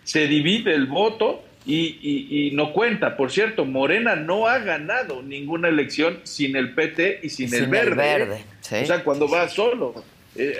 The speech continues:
Speaker 1: hay que tenerlo en cuenta también. Y lo de los candidatos, este, Alejandra del Moral, una candidata muy buena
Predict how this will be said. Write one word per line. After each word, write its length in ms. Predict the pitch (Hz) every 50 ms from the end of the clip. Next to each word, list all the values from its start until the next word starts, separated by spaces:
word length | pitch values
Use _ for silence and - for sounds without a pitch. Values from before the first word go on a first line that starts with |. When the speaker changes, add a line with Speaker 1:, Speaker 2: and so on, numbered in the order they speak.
| 143 143 - -
Speaker 1:
hay 120 | 165 170
que 120 | 170 214 196
tenerlo 360 | - 165 151 165 170 165 165
en 60 | 151 131
cuenta 340 | - 165 202 202 190 147 -
también. 420 | - 127 123 117 113 107 - - - - - - -
Y 120 | 165 180
lo 120 | 190 202 196
de 80 | 196
los 200 | 190 190 180 - -
candidatos, 600 | 190 165 165 165 165 165 175 - 226 151 - - -
este, 300 | 143 139 - - 160 -
Alejandra 580 | 143 147 139 139 131 - 147 151 165 175 170
del 160 | 170 160 147 139
Moral, 440 | 135 135 143 170 202 226 208 - -
una 320 | 165 160 160 160 175 170 170
candidata 460 | 156 135 123 139 151 160 156 156 131
muy 340 | 131 131 147 185 226 233 185
buena 440 | 156 151 147 147 151 175 208 233